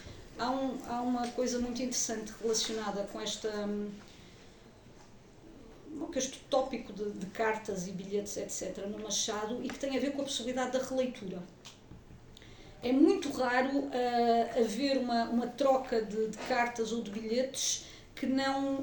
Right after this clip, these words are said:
traga imediatamente consigo a possibilidade da releitura. E a releitura, ora acontece em cima do acontecimento, por exemplo, aqui acontece isso, reli duas ou três vezes, eh, eh, se eu disser que reli duas ou três vezes, o leitor acredita em mim, mas se eu disser que fiquei muito emocionado, não acredites, depois, não é? Depois há essas,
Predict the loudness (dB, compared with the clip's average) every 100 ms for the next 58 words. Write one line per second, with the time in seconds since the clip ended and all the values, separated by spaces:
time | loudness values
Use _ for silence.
0 | 2 6 8 8 6 6 2 2 -2 -2
1 | -2 0 0 0 0 0 2 2 2 0
2 | 2 0 0 -2 0 0 4 4 6 2
3 | 2 2 4 4 4 4 6 6 4 2
4 | 4 4 6 4 4 2 2 2 2 4
5 | 4 2 0 0 2 2 2 -2 2 0
6 | 2 4 4 4 4 4 4 2 2 -2
7 | -6 -12 2 8 12 12 12 8 6 4
8 | 4 4 4 4 2 4 6 6 6 6
9 | 4 -4 -6 4 6 8 6 6 4 2
10 | 0 4 6 6 4 4 2 2 2 2
11 | 4 4 6 6 6 2 0 2 2 2
12 | 4 4 6 6 6 4 2 2 4 4
13 | 4 2 2 2 2 2 0 -2 -2 -4
14 | -6 -4 -4 -2 -4 -6 -4 -2 0 -2
15 | -2 -2 -4